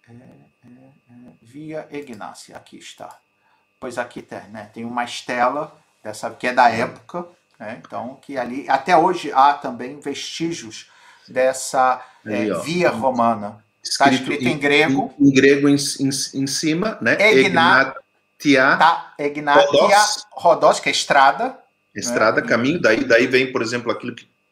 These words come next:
Speaker 2: todos nós temos no carro, chamado odômetro, que marca a distância que o carro percorreu
Speaker 1: Ou,
Speaker 2: desde o início.
Speaker 1: ou, para um termo eclesiástico, a palavra sínodo, que
Speaker 2: Sínodo,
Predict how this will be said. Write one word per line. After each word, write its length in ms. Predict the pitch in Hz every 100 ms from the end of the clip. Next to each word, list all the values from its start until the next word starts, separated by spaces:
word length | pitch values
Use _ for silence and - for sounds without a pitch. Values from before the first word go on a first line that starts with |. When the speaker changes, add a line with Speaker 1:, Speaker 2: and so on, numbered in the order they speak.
| _ -
Speaker 2:
todos 240 | 143 131
nós 200 | 131 131
temos 200 | 135 127 120
no 80 |
carro, 320 | 117 123 113 - - -
chamado 480 | - 117 117 113 -
odômetro, 880 | 156 151 - 139 139 143 170 170 190
que 100 | 185
marca 540 | 120 120 131 - 110 -
a 100 | 120
distância 1040 | 120 127 - 165 170 190 165 - - 127
que 100 | -
o 40 | 131
carro 280 | 139 131 131
percorreu 420 | 131 - 254 196
Speaker 1:
Ou, 80 | 190
Speaker 2:
desde 200 | 190 214
o 40 |
início. 340 | 123 123 143 -
Speaker 1:
ou, 400 | 180 175 175 175
para 160 | 170
um 60 | 156
termo 300 | - 135 139
eclesiástico, 680 | 139 151 160 165 143 151 -
a 40 | -
palavra 400 | 147 143 160 160
sínodo, 800 | - - 254 220 143 110 98 - _ _
que 80 | - -
Speaker 2:
Sínodo, 220 | 139 135